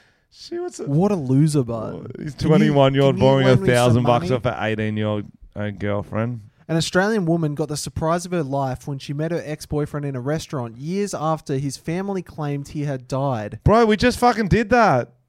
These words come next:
Speaker 2: Yeah, but you said it in a real shit way. I'm reading
Speaker 1: What?
Speaker 2: this.
Speaker 1: Intern?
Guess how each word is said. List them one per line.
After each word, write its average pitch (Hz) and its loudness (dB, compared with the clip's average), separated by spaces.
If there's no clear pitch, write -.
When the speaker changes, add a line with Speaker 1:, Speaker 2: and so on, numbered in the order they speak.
Speaker 2:
Yeah, 165 -12
but 156 -8
you 165 -4
said 220 -2
it 240 -4
in 196 -4
a 151 0
real 139 0
shit 135 -10
way. 135 -16
I'm 147 -14
reading 170 -6
Speaker 1:
What? 508 10
Speaker 2:
this. - 0
Speaker 1:
Intern? 196 0